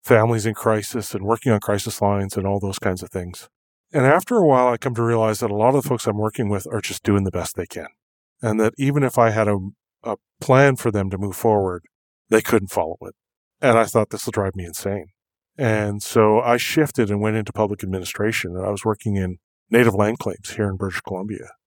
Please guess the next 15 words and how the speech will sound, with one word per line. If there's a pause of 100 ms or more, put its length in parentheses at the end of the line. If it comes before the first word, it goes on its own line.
(340)
And
they
would
ask
me
these
deep
philosophical
questions
like, (140)
you
know,
"What
is
self-government?"